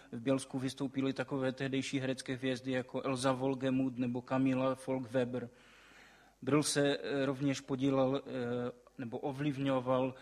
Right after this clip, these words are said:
e, repertoár Bělského divadla, což určitě mělo kladný vliv na úroveň tohoto divadla. Ještě zmíním aspoň těšínské nějaké, e, umělce, například Kal-, Kamil Klein,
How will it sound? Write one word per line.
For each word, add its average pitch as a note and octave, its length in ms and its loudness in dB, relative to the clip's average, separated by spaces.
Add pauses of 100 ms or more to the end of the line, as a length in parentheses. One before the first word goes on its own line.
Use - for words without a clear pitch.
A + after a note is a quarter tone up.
(400)
e, A#2+ 520 -6
repertoár C3 640 -2
Bělského B2+ 560 -4
divadla, B2+ 480 0
což B2+ 380 -6
určitě C3+ 400 -6
mělo B2+ 300 0
kladný C3+ 400 2
vliv B2+ 220 -2
na B2+ 140 -2
úroveň B2+ 480 -2 (460)
tohoto B2 280 -4
divadla. A#2 480 -2 (2250)
Ještě B2 300 -4
zmíním B2+ 540 0
aspoň C3 500 -2 (240)
těšínské C#3 680 -4
nějaké, C3+ 540 -4 (1000)
e, B2+ 220 -4
umělce, C#3 640 2
například C3+ 480 0
Kal-, C#3 360 0 (420)
Kamil C#3 380 2
Klein, C#3+ 640 0